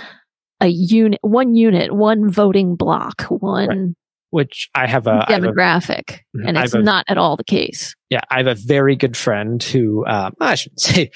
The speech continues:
Speaker 2: well, I have a friend. I don't know if he would call us very good friends, um, but he's a, he's a comic, uh, here, kind of building up some,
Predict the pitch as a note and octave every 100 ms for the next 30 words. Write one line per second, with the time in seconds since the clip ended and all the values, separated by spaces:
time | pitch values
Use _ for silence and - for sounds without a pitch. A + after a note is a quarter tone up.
0 | - - C#4 A3+ - D#3 A2+ A2 B2 A#2+
1 | A2 C3 A2 - G2+ F#2+ A2+ G#2 - G#2+
2 | A2 F#2+ F#2 - - - - B2+ A#2+ A#2+
3 | A#2+ A#2 B2+ C3 A2+ - C3 B2+ - D#3+
4 | D3+ C#3 - - - - A#2+ A2+ - -
5 | F#3 F3 E3+ - D3+ C3+ C3+ A#2 B2 A#2
6 | - B2 A2+ A2